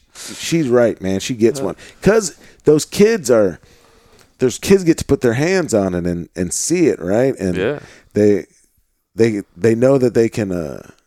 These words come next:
Speaker 1: like, they'll call out animal noises. Like, I'll roll in there and, like, wah, wah, I'll quack at 'em, or I'll, like, have a crow call or, or whatever, man. And, uh, I mean, they just think I'm a, they just think I'm a weirdo, right? But, dude, I'm all about it, man, 'cause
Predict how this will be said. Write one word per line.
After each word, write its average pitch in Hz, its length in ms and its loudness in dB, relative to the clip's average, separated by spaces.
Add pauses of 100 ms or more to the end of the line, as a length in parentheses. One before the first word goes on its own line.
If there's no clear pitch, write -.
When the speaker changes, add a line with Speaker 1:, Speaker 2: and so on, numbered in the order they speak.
(180)
Speaker 1:
like, 98 120 -8
they'll 117 100 2
call 135 400 2
out 113 240 0
animal 110 380 -2
noises. 80 400 -4
Like, 82 160 -4
I'll 92 120 2
roll 110 260 2
in 104 100 -2
there 90 160 -2
and, 82 80 -10
like, 76 160 -12
wah, 156 240 -2
wah, 127 220 -8
I'll 104 60 -6
quack 120 380 -2
at 90 140 2
'em, 80 100 -8
or 85 100 -4
I'll, 92 60 0
like, 87 160 -2
have 104 140 -2
a 95 40 -4
crow 107 300 0
call 85 400 -4
or, - 80 -10 (380)
or 98 100 0
whatever, 107 360 4
man. 85 280 -4
And, 82 140 -4
uh, 71 360 -8 (600)
I 113 40 -6
mean, 120 140 2
they 160 140 6
just - 160 -6
think 104 160 -2
I'm 85 140 -4
a, 67 100 -8 (440)
they 113 100 4
just 101 100 -2
think 85 140 -4
I'm 73 60 -8
a 69 100 -10
weirdo, 76 640 0
right? 87 340 -4 (480)
But, 87 320 -2 (720)
dude, 160 180 2
I'm 196 160 -2
all 151 160 0
about 165 320 0
it, 113 100 -6
man, 120 220 -2
'cause 113 240 -2